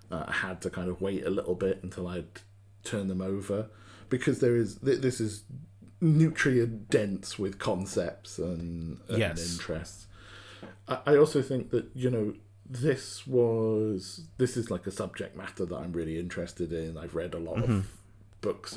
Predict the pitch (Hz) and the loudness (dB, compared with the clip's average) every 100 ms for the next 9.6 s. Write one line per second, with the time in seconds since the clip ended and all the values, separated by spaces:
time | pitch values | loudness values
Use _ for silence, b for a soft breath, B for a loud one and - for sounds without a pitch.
0 | - 95 95 90 95 - - 98 90 85 | -6 -6 -6 -8 -8 -10 -8 -4 -4 -6
1 | 85 87 - 92 67 87 95 85 85 87 | -8 -12 -12 -8 -8 -6 -8 -8 -10 -10
2 | 80 - 92 87 82 85 87 87 87 - | -10 -10 -8 -8 -10 -10 -8 -8 -8 -8
3 | 82 85 85 87 B B B B - - | -10 -8 -10 -14 B B B B -10 -6
4 | 90 78 76 76 80 78 85 82 82 78 | -4 -4 -4 -8 -8 -8 -10 -10 -10 -10
5 | - 85 76 76 - - 82 80 87 B | -8 -8 -8 -12 -14 -10 -8 -8 -10 B
6 | B B B B B B B B B B | B B B B B B B B B B
7 | B B B B B - 160 147 - 170 | B B B B B 2 4 4 2 0
8 | 147 - B 120 131 135 147 120 120 131 | 0 -4 B 0 0 2 2 2 0 0
9 | 127 - 127 120 117 | 0 0 2 2 0